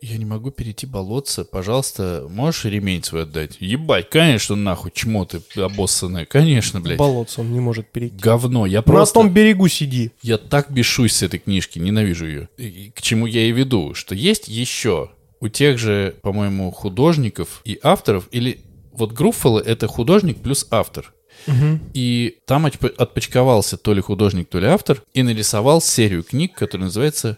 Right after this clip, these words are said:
Speaker 1: «Чик и Брики», блядь.
Speaker 2: Может быть, это просто ублюдский перевод?
Speaker 1: И там мышь
Speaker 2: Потому что он
Speaker 1: и заяц, по-моему.
Speaker 2: И заяц это чи-, а,
Speaker 1: Да
Speaker 2: мышь
Speaker 1: похуй.
Speaker 2: это Чики, а заяц это Брики?
Speaker 1: Да не похуюли, а.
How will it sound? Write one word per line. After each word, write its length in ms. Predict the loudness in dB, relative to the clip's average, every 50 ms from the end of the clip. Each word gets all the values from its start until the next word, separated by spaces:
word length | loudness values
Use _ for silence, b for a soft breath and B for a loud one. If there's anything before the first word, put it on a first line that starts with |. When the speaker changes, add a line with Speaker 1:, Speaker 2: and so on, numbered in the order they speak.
| _ -4
Speaker 1:
«Чик 280 | -2 0 0 0 0
и 60 | 0 0
Брики», 340 | 0 0 -2 -2 -4 -6
блядь. 560 | -8 -6 -6 -4 -4 -6 -6 -8 -12 -14 -16 -20 -16 -10 -8 -8 -8 -8 -12 -20 _ _ _ _ _ _ _ _ _ _ _ _ _ _ _ _ B B B B B B
Speaker 2:
Может 220 | 0 0 0 2
быть, 180 | 2 0 0 0
это 120 | -2 -4 -2
просто 260 | -2 -4 -2 -2 -2
ублюдский 400 | -2 0 0 0 -2 -2 -4 -4
перевод? 520 | -2 0 0 0 0 -2 -2 -4 -6 -8 _ _ -20 -14
Speaker 1:
И 160 | -10 -10 -4
там 340 | 0 4 4 4 4 2 0
мышь 380 | 0 2 4 4 4 2 2 -2
Speaker 2:
Потому 160 | -4 -4 -6 -6
что 80 | -10 _
он 20 | b b b b b
Speaker 1:
и 80 | -4 -2
заяц, 580 | 0 2 2 2 2 0 -2 -4 -8 -12 -14 _ _
по-моему. 520 | -8 -6 -4 -4 -6 -6 -8 -10 -12 -14 -18 _ _ _
Speaker 2:
И 80 | -8 -6
заяц 380 | -2 0 0 0 0 -2 -2 -6
это 180 | -6 -6 -8 -10 _ _ _ _ _ _
чи-, 240 | -14 -12 -10 -6 -2
а, 200 | -2 -2 -2 0
Speaker 1:
Да 140 | 2 2 2
Speaker 2:
мышь 120 | 4 4
Speaker 1:
похуй. 160 | 6 6 6
Speaker 2:
это 80 | 6 4
Чики, 280 | 2 0 0 2 2
а 120 | 2 2 4
заяц 300 | 4 4 2 2 0 -2
это 100 | -6 -4
Брики? 340 | -2 -2 -2 -2 -2 0 0
Speaker 1:
Да 60 | 0
не 120 | 2 0 0
похуюли, 640 | 0 -2 -4 -2 -2 -2 -2 -2 -2 -4 -4 -6 -6
а. 240 | -4 -4 -4 -4 -6